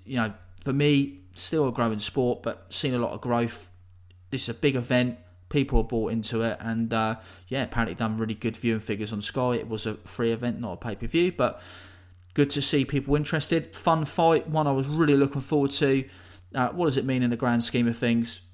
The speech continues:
We shouldn't compare it to male boxing. In terms of the quality, it's not there. In terms of the depth, it's not there.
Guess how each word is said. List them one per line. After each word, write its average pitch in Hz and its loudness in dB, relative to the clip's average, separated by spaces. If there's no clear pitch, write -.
We 151 -4
shouldn't 143 4
compare 113 -2
it - -6
to 117 -4
male 107 -2
boxing. 95 -8
In 110 -8
terms 160 -4
of - -8
the 123 -4
quality, 180 2
it's - -6
not 120 -4
there. 147 0
In - -20
terms 131 -6
of 120 -6
the 113 -6
depth, - -4
it's - -6
not 123 -2
there. 123 -2